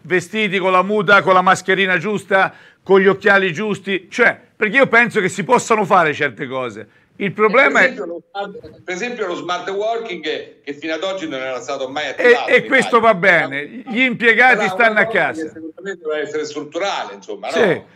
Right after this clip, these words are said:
Speaker 2: Eh,
Speaker 1: impiegati
Speaker 2: attenzione.
Speaker 1: stanno a casa, nelle scuole e
Speaker 2: No,
Speaker 1: nelle università.
Speaker 2: a rotazione, io dico a rotazione, non dico gli impiegati
Speaker 1: Sì,
Speaker 2: stanno a
Speaker 1: sì,
Speaker 2: casa.
Speaker 1: va benissimo, ma va benissimo. Nelle scuole e nelle università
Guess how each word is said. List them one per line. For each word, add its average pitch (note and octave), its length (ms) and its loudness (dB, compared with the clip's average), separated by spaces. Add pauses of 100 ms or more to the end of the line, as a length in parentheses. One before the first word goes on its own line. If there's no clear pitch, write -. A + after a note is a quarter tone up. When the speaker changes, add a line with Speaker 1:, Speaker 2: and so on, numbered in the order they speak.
(100)
Speaker 2:
Eh, G#3+ 200 -4
Speaker 1:
impiegati B3 440 4
Speaker 2:
attenzione. G3+ 280 0
Speaker 1:
stanno G#3 160 2
a F#3+ 60 2
casa, B2+ 500 -4 (160)
nelle G#3+ 300 2
scuole A#3 400 4
e A3 60 6
Speaker 2:
No, G#3+ 60 0
Speaker 1:
nelle A3 180 2
università. G#3 720 0
Speaker 2:
a F#3+ 100 -8
rotazione, G3 920 -8
io F#3 140 -6
dico C#3 180 -6
a D3 40 -6
rotazione, D#3 520 -6
non C3 120 -8
dico D#3 140 -6
gli C3 60 -8
impiegati A2+ 320 -8
Speaker 1:
Sì, A2 60 -14
Speaker 2:
stanno D4+ 200 -4
a - 40 -8
Speaker 1:
sì, B3+ 120 -2
Speaker 2:
casa. B3 140 2
Speaker 1:
va C4 60 -4
benissimo, G3+ 600 -4
ma A3 280 0
va G3 200 0
benissimo. D3+ 540 -6
Nelle G3 200 -2
scuole A#3 360 2
e A3 40 2
nelle A3+ 220 0
università G#3 720 0